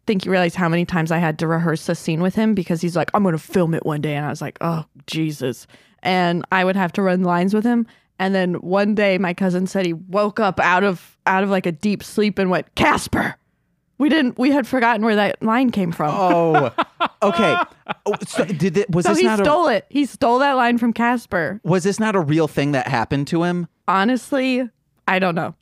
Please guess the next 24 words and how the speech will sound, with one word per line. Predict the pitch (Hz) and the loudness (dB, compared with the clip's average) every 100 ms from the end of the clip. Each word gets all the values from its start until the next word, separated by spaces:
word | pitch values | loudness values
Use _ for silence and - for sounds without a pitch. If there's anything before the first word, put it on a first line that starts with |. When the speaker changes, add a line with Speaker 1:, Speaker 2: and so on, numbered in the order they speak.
| 196 | 0
Speaker 2:
Okay, | 185 - 247 | 2 2 0
because | 285 277 | 2 2
Speaker 1:
Because | - | 2
Speaker 2:
that's | - 185 - | 0 -2 -2
how | 196 170 | 0 0
Speaker 1:
he, | 135 | 2
Speaker 2:
I | 143 151 151 - 131 | 2 2 0 -6 -16
thought | - - 120 135 - | -8 -2 0 0 0
you | 165 | 0
were | 180 | 0
saying | - 208 - | 0 2 2
Speaker 1:
he | 175 | 2
wrote | 269 294 | 2 2
Speaker 2:
this. | 285 220 | -2 -2
Speaker 1:
very | 214 226 233 | 0 2 2
autobiographical. | - 202 208 190 185 175 175 160 - - - - _ _ _ _ | 2 2 2 0 0 -2 -2 -4 -6 -10 -10 -12 _ _ _ _
Speaker 2:
I | 156 156 | -2 0
hope | 123 - 143 131 - - - | -2 0 2 0 -2 -16 -4
that | 147 139 | -2 0
would | 135 139 107 | 0 -2 0
be, | 139 131 123 - - _ _ | 0 2 0 -2 -8 _ _
especially | 180 180 - 190 - 214 | -4 -2 -2 -2 -2 -2
that | 190 180 | 0 -2
he, | - - 160 147 120 | -4 -4 0 0 -2